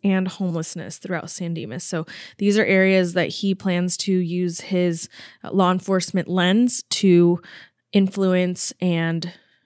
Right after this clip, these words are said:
hopefully change for the better. He also advocates for increased accountability in government through community feedback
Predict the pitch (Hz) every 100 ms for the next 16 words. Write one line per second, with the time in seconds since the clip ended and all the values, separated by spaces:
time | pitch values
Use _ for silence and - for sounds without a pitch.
0 | _ - 175 - 175 165 - 143 156 156
1 | 160 160 135 92 - - - - - -
2 | _ - 214 202 202 240 226 220 220 -
3 | _ _ _ _ _ 202 190 190 190 208
4 | 196 - - 202 190 185 - 196 190 220
5 | 208 202 - - 196 196 185 185 175 175
6 | 185 202 214 - 190 175 165 180 247 330
7 | 349 - - _ - 208 196 190 190 185
8 | - - 196 180 175 - 170 165 156 165